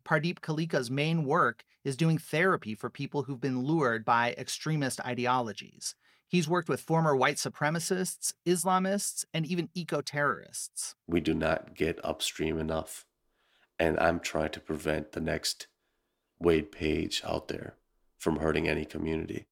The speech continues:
Speaker 1: Members of the Sikh community say the anniversary is a reminder to take the threat from extremists seriously. They're planning to observe it with community service events across the country. For N P R News, I'm Rob Menser in Oak Creek, Wisconsin.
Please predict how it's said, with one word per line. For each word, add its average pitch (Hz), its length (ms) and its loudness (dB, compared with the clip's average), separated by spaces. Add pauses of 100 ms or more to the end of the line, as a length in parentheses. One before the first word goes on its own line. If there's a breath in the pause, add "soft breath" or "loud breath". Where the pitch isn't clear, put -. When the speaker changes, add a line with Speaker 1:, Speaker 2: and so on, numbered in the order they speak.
(200)
Speaker 1:
Members 180 440 2
of 139 80 -4
the 131 60 -6
Sikh 160 240 -2
community 160 440 -2
say 175 460 -4
the 147 180 -4
anniversary 160 520 0
is 135 100 0
a 131 60 0
reminder 135 480 2
to 113 140 -10
take 160 220 -6
the 131 80 -4
threat 156 340 0
from 147 140 -2
extremists 175 760 -2
seriously. 117 880 -2 (300)
They're 165 140 2
planning 165 320 2
to 147 140 2
observe 131 320 2
it 143 140 0
with 135 220 -2
community 151 400 0
service 175 400 0
events 104 360 -4
across 120 340 -2
the 113 80 -6
country. - 500 -6 (280)
For 151 120 0
N 151 160 0
P 156 140 -4
R 147 120 8
News, 170 400 0 (160 soft breath)
I'm 143 200 2
Rob 147 240 6
Menser 151 480 0
in 151 180 -4
Oak 165 200 0
Creek, - 360 -4
Wisconsin. 113 640 -2